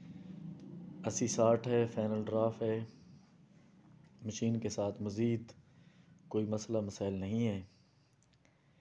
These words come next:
मज़ीद आप जब मालिक से रब्ता करेंगे तो जो भी बात होगी आप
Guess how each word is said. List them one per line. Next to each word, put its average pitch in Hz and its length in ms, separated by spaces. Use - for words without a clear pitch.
मज़ीद 117 400
आप 107 220
जब 101 200
मालिक 107 340
से 104 160
रब्ता 104 380
करेंगे 101 500
तो 101 260
जो 113 180
भी 120 140
बात 101 320
होगी 95 280
आप 95 160